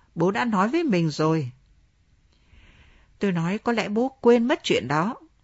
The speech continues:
"Không đâu, Scout. Đó là chuyện mày không hiểu được.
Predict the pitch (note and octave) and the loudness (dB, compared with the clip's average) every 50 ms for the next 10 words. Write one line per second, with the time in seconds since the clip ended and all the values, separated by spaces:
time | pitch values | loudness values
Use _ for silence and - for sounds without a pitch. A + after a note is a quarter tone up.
0 | _ _ _ _ _ - - G#3+ G3+ G3 F3+ F#3+ F#3+ F#3+ F3+ - - - - G3 | _ _ _ _ _ -6 -2 -2 0 0 0 0 0 0 -2 -6 -10 -8 -6 -6
1 | F#3+ G3+ G3+ G3+ F#3+ - _ _ _ _ _ _ _ - - - _ _ _ - | -4 -4 -6 -6 -8 -12 _ _ _ _ _ _ _ -20 -20 -20 _ _ _ -2
2 | F#3 B3 F4+ C#4 - - F3 D3 - - D#3 D#3 C#3 B2 - - A3+ G#3+ G3 D#3 | 0 0 2 0 0 0 -2 -2 -2 -2 -2 -2 -2 -2 -4 -4 -2 -2 -2 0
3 | E3 D#3 B2 G#2+ G#2+ A2 A#2+ A#2+ G2+ F#2 | 2 0 0 0 -2 -4 -4 -4 -4 -4